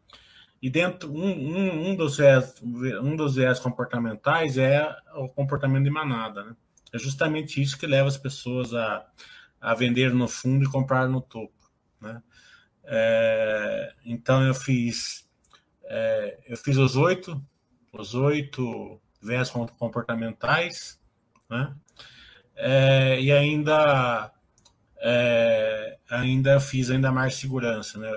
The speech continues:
Eu, eu dei um curso de mais segurança pra eles. É... e quando você, quando você faz uma fórmula lá pro pessoal, o pessoal fica louco, né?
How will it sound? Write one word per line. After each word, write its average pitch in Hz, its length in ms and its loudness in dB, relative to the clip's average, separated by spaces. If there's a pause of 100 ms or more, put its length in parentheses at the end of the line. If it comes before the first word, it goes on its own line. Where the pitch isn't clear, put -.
Eu, 104 420 -14 (920)
eu 110 80 -10
dei 117 140 -4
um 120 80 -6
curso 123 260 -4
de 117 100 -6
mais 117 220 -2
segurança 113 600 -6
pra 107 200 -12
eles. 110 540 -12 (760)
É... 104 1120 0 (1500)
e 113 80 -10
quando 135 320 8
você, 135 180 4 (400)
quando 135 220 8
você 135 160 4
faz 123 320 2
uma 127 160 -2
fórmula 127 540 -2
lá 113 100 -2
pro - 140 -14
pessoal, 139 340 -2
o - 20 -16
pessoal 151 240 -2
fica 190 220 -2
louco, 123 400 -6
né? 107 100 -16